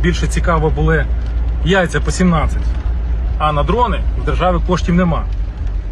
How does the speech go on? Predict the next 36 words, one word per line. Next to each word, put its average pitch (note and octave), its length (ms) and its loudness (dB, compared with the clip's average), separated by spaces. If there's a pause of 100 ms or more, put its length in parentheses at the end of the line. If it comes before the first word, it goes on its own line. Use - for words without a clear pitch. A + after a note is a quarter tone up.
(580)
Я, G3+ 180 2
можливо, B3 360 2
в G#3+ 60 0
це B3 100 0
повірив G3+ 460 2
би, E3 80 2
якщо E3+ 240 2
б F#3 60 0
я G#3 80 2
зараз G3+ 260 0
би F3+ 120 2
не F#3+ 80 4
їхав G3+ 260 2
по G3+ 100 0
дорозі, G#3+ 420 0
яка D#3+ 200 0
веде F#3 200 2
в E3+ 60 -4
село, F#3 420 0 (440)
де E3 260 2 (240)
тридцять F#3 360 0
відсотків F#3 540 0 (340)
залишилось F3 480 0
вцілілих F3+ 420 2
хат, C3 280 -4
це D3 80 -4
прифронтова F3 560 0
зона. D3 320 -2 (1040)
По F3 80 0
цій A#3+ 180 0
дорозі A3 360 2
не G#3 140 4
їздять G3+ 360 0 (420)
ніхто, F#3 320 2
окрім G3 300 2
військових. C#3+ 500 -2